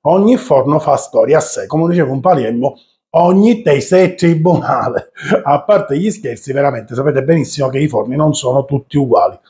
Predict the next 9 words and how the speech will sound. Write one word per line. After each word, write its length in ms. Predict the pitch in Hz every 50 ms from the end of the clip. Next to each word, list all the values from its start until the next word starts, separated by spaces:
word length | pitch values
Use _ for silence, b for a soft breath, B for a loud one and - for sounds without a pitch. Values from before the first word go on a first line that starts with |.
| _ _ _ _ _ _ _ _ _ _ _ _ _ _
Il 120 | 135 135
sistema 380 | - 170 160 - 254 240 180 139
per 140 | 139 135
vedere 240 | 131 156 196 196 151
che 100 | 120 139
sono 240 | 135 - - 330 302
pronti, 340 | 311 339 311 208 147 - 127
basta 380 | 135 190 262 262 - - 151
vedere, 440 | 147 151 147 123 107 - - - -